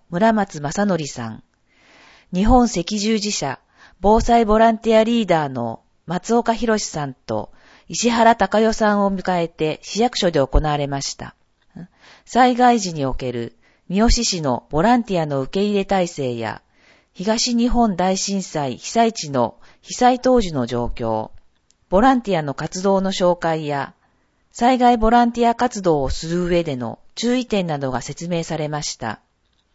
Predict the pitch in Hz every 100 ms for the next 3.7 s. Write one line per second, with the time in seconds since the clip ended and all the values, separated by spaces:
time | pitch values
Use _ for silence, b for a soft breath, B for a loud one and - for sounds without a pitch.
0 | _ _ _ - 185 226 220 196 190 -
1 | b b b - 175 226 240 233 226 226
2 | 226 233 226 226 226 214 160 147 135 123
3 | - 165 160 165 156 147